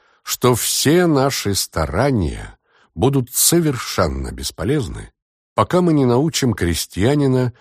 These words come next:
молиться перед принятием не только пищи, но и питья. Далее, снабдив его греческими чашами и блюдами, мы должны позаботиться о том, чтоб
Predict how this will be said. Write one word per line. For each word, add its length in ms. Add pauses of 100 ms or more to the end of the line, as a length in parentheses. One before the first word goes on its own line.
(120)
молиться 800 (200)
перед 300
принятием 760
не 100
только 420
пищи, 680 (280)
но 140
и 100
питья. 540 (600)
Далее, 540 (220)
снабдив 600
его 180
греческими 1000
чашами 720
и 80
блюдами, 720 (480)
мы 140
должны 440
позаботиться 840
о 220
том, 340
чтоб 400